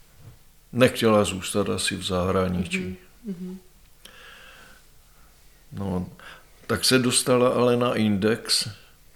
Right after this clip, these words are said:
Speaker 2: Mhm.
Speaker 1: Ztratila místo jako učitelky
Speaker 2: Mhm.
Speaker 1: na střední škole
Speaker 2: Mhm.
Speaker 1: a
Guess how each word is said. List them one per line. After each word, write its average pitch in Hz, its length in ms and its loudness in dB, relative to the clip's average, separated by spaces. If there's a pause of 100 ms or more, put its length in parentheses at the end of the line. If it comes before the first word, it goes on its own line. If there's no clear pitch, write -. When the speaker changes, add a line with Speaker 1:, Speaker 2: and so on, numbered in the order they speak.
Speaker 2:
Mhm. 165 240 -14 (760)
Speaker 1:
Ztratila 117 680 2
místo 110 600 0 (140)
jako 98 320 -6
učitelky 107 1080 -2
Speaker 2:
Mhm. 104 120 -2
Speaker 1:
na 98 280 -2 (760)
střední 107 640 -2
škole 101 800 -6 (340)
Speaker 2:
Mhm. 170 300 -10 (960)
Speaker 1:
a 90 600 -4